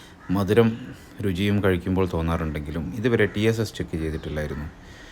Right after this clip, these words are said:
ഇന്ന് അതിൻ്റെ ടി എസ് എസ് ചെക്ക് ചെയ്തപ്പോൾ അത്ഭുതപ്പെട്ടു പോയി. ചില കേടുകളും കാര്യങ്ങളൊക്കെ ചില മാമ്പഴത്തിലുണ്ടെങ്കിലും അതീവ മധുരവും രുചികരവുമായിട്ടുള്ള ഒരു മാമ്പഴം തന്നെ ഈ മഴക്കാലത്ത്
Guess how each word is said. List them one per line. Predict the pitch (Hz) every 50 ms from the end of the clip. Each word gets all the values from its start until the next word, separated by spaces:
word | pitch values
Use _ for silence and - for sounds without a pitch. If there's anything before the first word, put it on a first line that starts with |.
| - - - - - - - -
ഇന്ന് | 180 185 180 175
അതിൻ്റെ | 151 143 131 131 123 120
ടി | 113
എസ് | 113 107 107
എസ് | 101
ചെക്ക് | - 104 -
ചെയ്തപ്പോൾ | - 101 98 87 90 87 95 95 95
അത്ഭുതപ്പെട്ടു | 92 92 98 98 98 107 98 101 87 92 85 - 90
പോയി. | 80 82 85 85 90 98 101 - - -
ചില | - - 98 95 101 104 104 95 87 - - -
കേടുകളും | 101 98 101 110 110 123 117 123 120 120 117 110
കാര്യങ്ങളൊക്കെ | 104 101 98 101 101 101 95 101
ചില | 92 101 95 95
മാമ്പഴത്തിലുണ്ടെങ്കിലും | 95 95 92 90 92 90 90 - 90 90 80 80 82 80 78 80 87 90 98 - - - - - - - - - - - - - -
അതീവ | - 90 92 110 117 120 127 123 131 127 - - - - - - - - - - - -
മധുരവും | 101 95 92 85 104 104 104 110 107 110 113 113 104
രുചികരവുമായിട്ടുള്ള | 92 90 90 80 101 95 98 98 104 101 101 98 92 92 90 87 92 85 87 85 90 90 - - - - - - - - - - - -
ഒരു | - 95 87 85 85 85 78
മാമ്പഴം | 85 87 82 82 85 85 87 90 87 87 87
തന്നെ | 82 85 82
ഈ | 85 87
മഴക്കാലത്ത് | 87 82 80 78 76 - - 85 80 82 80 - - 80